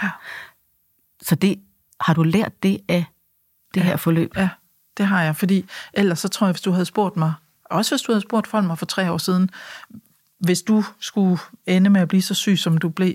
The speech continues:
Speaker 1: vil du så hellere have skudt en kugle for panden?" Så havde han taget kuglen, det er helt sikkert. Men da han var i forløbet,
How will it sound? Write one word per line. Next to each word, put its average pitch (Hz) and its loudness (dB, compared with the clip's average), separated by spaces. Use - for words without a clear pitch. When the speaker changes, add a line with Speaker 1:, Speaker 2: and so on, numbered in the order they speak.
Speaker 1:
vil 175 0
du 175 0
så 180 -2
hellere 190 2
have 180 4
skudt - -4
en 175 2
kugle 196 2
for 170 -6
panden?" 180 -2
Så 175 -4
havde 185 2
han 196 4
taget 185 0
kuglen, 185 0
det - -12
er 185 -2
helt 185 -4
sikkert. 165 -4
Men 185 6
da 180 2
han 170 0
var 180 0
i 220 2
forløbet, 190 2